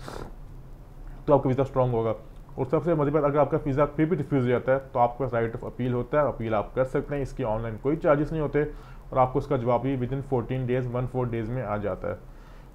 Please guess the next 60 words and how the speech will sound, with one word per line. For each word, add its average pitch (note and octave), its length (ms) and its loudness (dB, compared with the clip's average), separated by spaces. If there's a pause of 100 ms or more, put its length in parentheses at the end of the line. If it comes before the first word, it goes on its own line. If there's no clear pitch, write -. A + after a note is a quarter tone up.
(140)
तो C3+ 60 0
ये C3+ 200 4
थी F3+ 200 2
information D#3+ 400 2
मैं D#3 100 2
discuss D#3 260 0
करना C#3+ 200 0
चाह C3+ 140 2
रहा C3 80 4
था C#3 160 2
यूके A#2+ 220 -2
से C#3+ 100 -4
रेलिवेंट। C3 480 0
यूके A#2+ 220 -2
के C3+ 100 2
visa B2 220 2
apply B2 220 2
करना A#2+ 240 -2
चाह A#2 160 0
रहे A#2 60 6
हैं B2 80 0
तो B2 60 -2
इस B2 80 -4
तरह C3 100 -2
apply A#2 280 0 (100)
कर B2+ 100 2
सकते B2+ 320 -2
हैं। C3 200 2
Visa A2+ 280 0
की A#2+ 140 -2
ये B2 180 2
गलतियां C3+ 300 0
अगर B2+ 100 2
आप A#2 120 -2
करेंगे, A#2+ 340 -2 (360)
ये C#3+ 100 4
बहुत C#3 380 4
common C#3 200 4
mistake C#3 300 0
है, C#3 60 0
mistake B2+ 240 -4
तो C#3 80 -4
बहुत C3+ 180 4
ज़्यादा C#3 140 2
होती B2+ 160 0
हैं, C3+ 80 -2
लेकिन B2+ 280 -2
ये C3+ 60 -2 (100)
common C#3 220 2
मिस्टेक C3+ 320 -2
है B2+ 80 -2
जिसको A#2+ 220 -4
हम B2+ 100 -2
लोग C3 160 0
clear B2+ 340 -2
खुद, B2+ 220 -2 (220)
खुद D3 200 -2
कर C#3 80 0
सकते C3+ 200 -4
हैं। D3 80 -2